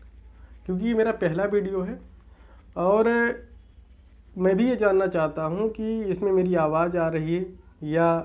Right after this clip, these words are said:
कोई दिक्कत आपको हो रही है या मेरे एक्सप्लेनेशन में कोई दिक्कत हो रही है, तो आप पूरा जब देखेंगे तो आप उसका फीडबैक मुझे दे पाएंगे। तो वीडियो पूरा देखने के बाद आप अपना फीडबैक ज़रूर दीजिएगा कि कैसा रहा वीडियो। और मैं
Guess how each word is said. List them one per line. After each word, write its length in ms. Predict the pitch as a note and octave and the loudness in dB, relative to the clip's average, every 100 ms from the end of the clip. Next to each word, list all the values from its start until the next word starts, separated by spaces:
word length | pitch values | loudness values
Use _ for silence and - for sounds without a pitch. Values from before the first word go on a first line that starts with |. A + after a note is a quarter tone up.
| - - - | -8 -20 -4
कोई 120 | F3+ F3+ | 2 2
दिक्कत 380 | E3+ E3+ F#3+ F3+ | 2 0 -2 0
आपको 280 | F3 E3+ | -2 -2
हो 60 | E3 | -2
रही 160 | E3 E3+ | 0 0
है 60 | |
या 100 | F3 | 0
मेरे 200 | E3+ E3+ | 0 -2
एक्सप्लेनेशन 580 | E3+ - F3 D#3+ D#3 G3 | -4 -6 -6 -6 -6 -6
में 100 | F#3+ | -4
कोई 140 | F#3 | -4
दिक्कत 380 | E3 D3+ - D3+ D#3 | -4 -4 -8 -8 -8
हो 80 | |
रही 100 | D#3 | -8
है, 80 | F#3+ | -8
तो 80 | F#3+ | -8
आप 140 | F3+ E3+ | -8 -4
पूरा 200 | F3 F#3 | -4 -2
जब 180 | F3+ | -4
देखेंगे 380 | D3+ D3 F3 F#3 | -4 -6 -6 -6
तो 120 | F#3+ | -8
आप 220 | - E3 D#3+ | -10 -10 -12
उसका 220 | - F3 | -8 -8
फीडबैक 380 | - D#3 C#3+ E3+ | -6 -6 -4 -4
मुझे 220 | D#3 E3 | -4 -4
दे 140 | D3 D3 | -4 -4
पाएंगे। 420 | C#3 - - - - - - - - - - - - - - - | -6 -18 -20 -20 -20 -20 -20 -20 -20 -20 -20 -20 -20 -20 -20 0
तो 360 | G#3 A3+ A3+ A3 | 4 6 4 0
वीडियो 360 | D#3+ F3 F3+ A3 | -2 2 2 2
पूरा 240 | G3 F#3+ | 2 2
देखने 320 | E3 E3 F#3 F#3+ | 4 2 0 -2
के 120 | F#3+ | 0
बाद 260 | G3+ G#3 G#3 - - | 0 -2 -6 -12 -2
आप 160 | F3 | 0
अपना 200 | E3+ F3+ F3+ | 0 0 0
फीडबैक 400 | E3+ E3 F3 C#3+ | 0 0 -2 0
ज़रूर 260 | D3 E3+ | -2 0
दीजिएगा 420 | E3+ E3 E3+ E3+ | 0 0 0 0
कि 280 | F3+ - E3+ | -6 -10 -12
कैसा 340 | E3 D#3+ D#3 F3 | -4 -4 -2 -2
रहा 180 | E3 E3+ | -2 0
वीडियो। 380 | E3+ E3 G3+ - - - - - - | 0 0 -4 -8 -20 -20 -20 -12 2
और 160 | F#3 | 4
मैं 220 | F#3 G#3 | 4 2